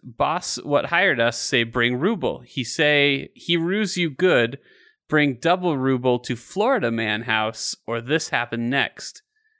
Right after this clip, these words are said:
And then there's some pictures of, I think it's, it's Sonic the Hedgehog, and he's being lit on fire. But I don't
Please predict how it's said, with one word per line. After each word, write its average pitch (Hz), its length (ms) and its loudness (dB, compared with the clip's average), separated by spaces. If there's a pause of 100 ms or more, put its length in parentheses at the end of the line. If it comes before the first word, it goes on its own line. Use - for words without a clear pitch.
(180)
And 113 240 -4
then 139 200 0
there's 135 240 0
some 117 160 -8
pictures 113 840 -2 (180)
of, 113 680 2 (180)
I 120 80 -2
think 208 220 0
it's, - 360 -6 (420)
it's - 200 -4
Sonic 202 400 2
the 143 140 2
Hedgehog, 117 680 0 (240)
and 120 140 -2
he's 117 200 -4
being 147 300 0
lit 143 160 2
on 123 140 2
fire. 143 560 2 (220)
But 151 100 0
I 170 100 4
don't 208 240 0